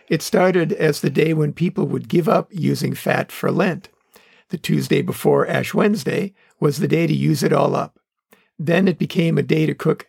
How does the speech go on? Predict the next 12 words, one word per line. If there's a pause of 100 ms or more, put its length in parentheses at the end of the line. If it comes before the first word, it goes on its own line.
extravagant
meals
with
the
fat. (320)
Then
it (100)
became
a
day
to
party.